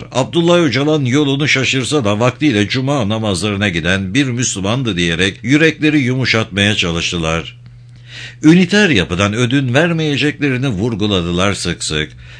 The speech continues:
Öyle ki yeni görüşme sürecinde Abdullah Öcalan'ın odasına koydukları bir televizyonla her şey halledilmiş gibi bir hava yaratıldı.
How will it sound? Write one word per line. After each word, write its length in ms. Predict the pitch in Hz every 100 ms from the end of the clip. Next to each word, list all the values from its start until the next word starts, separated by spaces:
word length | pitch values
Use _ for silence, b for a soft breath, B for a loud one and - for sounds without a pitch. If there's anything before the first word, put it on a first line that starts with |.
| B
Öyle 320 | 127 156 180
ki 100 | 185
yeni 320 | 170 143 151 139
görüşme 460 | 151 143 - 156
sürecinde 580 | 143 104 85 76 85 92
Abdullah 560 | 98 117 135 139 131 87
Öcalan'ın 540 | 156 120 90 90 110
odasına 540 | 92 87 85 95 107 -
koydukları 640 | 87 82 92 90 104 92
bir 160 | 120 98
televizyonla 960 | 107 107 101 95 90 117 95 87 95 B B -
her 180 | 143 160
şey 240 | - 156
halledilmiş 680 | 127 139 139 120 131 139 143
gibi 280 | 135 139 110
bir 120 | 123
hava 300 | 85 98 101
yaratıldı. 800 | 87 87 85 85 82 80 78